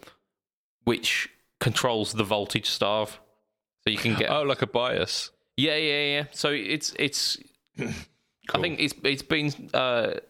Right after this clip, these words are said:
Speaker 1: described as like a, like, the quality of the fuzz that you get. So you can either go from, like, full, uh, fully saturated fuzz tones to that kind of sputtery, Velcro-y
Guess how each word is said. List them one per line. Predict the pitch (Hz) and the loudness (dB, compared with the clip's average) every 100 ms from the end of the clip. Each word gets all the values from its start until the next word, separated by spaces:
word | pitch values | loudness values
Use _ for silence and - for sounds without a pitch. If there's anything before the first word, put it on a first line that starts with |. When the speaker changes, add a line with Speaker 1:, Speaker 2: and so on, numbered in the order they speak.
| 139 | -4
Speaker 1:
described | 127 - 139 110 101 | -2 0 2 0 0
as | 104 107 | 0 2
like | 104 117 | 2 2
a, | 104 95 - - - - | 2 0 -4 -18 -8 -4
like, | 113 | -2
the | 117 | -2
quality | - 135 120 110 - 110 | 0 0 2 0 2 0
of | 104 - | 0 -2
the | |
fuzz | - 110 104 | -2 -2 0
that | 117 - | 0 2
you | 110 | 2
get. | 110 - - | -2 -4 -4
So | - | -2
you | 113 | 0
can | - 123 | 0 0
either | 110 | 0
go | 110 104 | 0 0
from, | 98 104 104 | 0 0 2
like, | 98 - | 0 -2
full, | - 123 110 107 107 - - - _ _ _ - | -2 0 2 0 -2 -8 -20 -20 _ _ _ -2
uh, | 107 98 92 98 - _ - _ 120 | 2 2 2 0 -4 _ -20 _ -2
fully | - 135 113 | 0 2 2
saturated | - 123 - - 110 104 104 - 95 | 0 0 -2 0 2 2 0 -2 -2
fuzz | - 104 - | 0 -2 0
tones | 98 92 92 95 - | 0 2 0 -2 -2
to | - - 104 101 95 - - _ _ _ _ _ _ _ - | -2 0 2 2 -2 -10 -20 _ _ _ _ _ _ _ -2
that | 110 - - | 0 0 0
kind | 120 107 107 | 0 2 0
of | 104 - - | 0 -4 -4
sputtery, | - - - - 107 - 110 101 107 101 | -2 0 0 0 0 0 2 2 0 -2
Velcro-y | 95 101 101 - 104 98 101 98 92 90 - | 0 0 0 0 2 2 2 0 -2 -6 -12